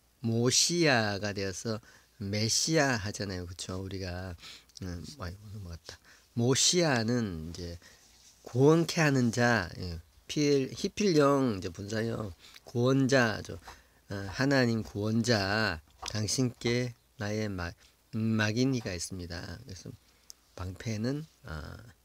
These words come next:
나의 방패는 하나님이시다. 어떤, 음, 누구를 구원하시냐면 이셀의,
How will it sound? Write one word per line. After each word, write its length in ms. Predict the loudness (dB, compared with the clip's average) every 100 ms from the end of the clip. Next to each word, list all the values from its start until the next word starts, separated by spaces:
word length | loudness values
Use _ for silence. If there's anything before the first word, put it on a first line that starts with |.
| -8
나의 240 | -4 -4
방패는 560 | -4 -6 -8 -10 -10 -12 -14
하나님이시다. 720 | -12 -10 -10 -12 -14 -16 -18 -20 -20 -20 -20 -20 _ _ _ _ _ -8 -4
어떤, 340 | 2 4 4 0 -4
음, 260 | -4 -4 -8
누구를 480 | -6 0 2 2 2
구원하시냐면 920 | 2 2 2 0 -2 -4 -2 -2 -2 -4 -14 -20 -4
이셀의, 1120 | 0 2 0 4 4 8 10 8 6 0 -8